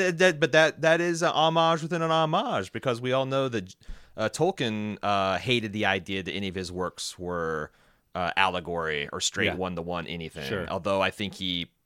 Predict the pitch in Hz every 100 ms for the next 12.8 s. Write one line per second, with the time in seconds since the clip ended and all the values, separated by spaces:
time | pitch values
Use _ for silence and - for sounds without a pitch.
0 | _ _ - 98 101 95 - - 104 95
1 | 95 92 104 - 165 185 196 190 175 185
2 | 185 175 - 185 196 - - 113 110 107
3 | 104 104 - _ _ _ - 247 117 90
4 | 120 151 123 147 143 135 131 117 107 127
5 | 123 110 107 107 104 98 95 95 92 104
6 | 117 120 - 123 110 113 - 113 110 110
7 | 107 104 104 107 107 107 90 92 92 98
8 | 104 101 95 92 98 101 80 90 87 80
9 | 90 87 104 95 87 - 87 101 98 95
10 | 95 95 92 113 120 120 113 87 82 -
11 | 95 98 95 95 90 90 92 92 92 101
12 | 110 110 110 110 98 80 73